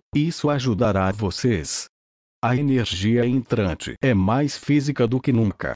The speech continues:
pois é um trânsito de integração dos corpos de luz no físico, e agora é tempo de adaptação. Nisso a energia da glândula pineal é a mais relevante,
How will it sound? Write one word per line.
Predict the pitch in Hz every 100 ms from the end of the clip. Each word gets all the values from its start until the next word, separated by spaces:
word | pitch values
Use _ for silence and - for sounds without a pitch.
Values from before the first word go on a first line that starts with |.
| - -
pois | 139 123
é | 120
um | 123
trânsito | 117 107 98 98 101 131
de | 120 143
integração | 123 165 151 165 - 113 92
dos | 92 -
corpos | - 139 139 - 107
de | 107
luz | 107 107
no | 131
físico, | - 95 87 110 123 151 - -
e | 120
agora | 120 98 98 101 113 131
é |
tempo | 139 135 139 135 135
de | 127
adaptação. | 120 101 107 - 98 90 123 87 - _ _ _ _ -
Nisso | 120 117 113 135
a | 147
energia | 156 135 127 - 95 120 135
da | 117 113
glândula | 120 101 123 139 127
pineal | - 156 143 95 104 139
é |
a | 135
mais | 123 90 104
relevante, | - 117 85 110 92 - 69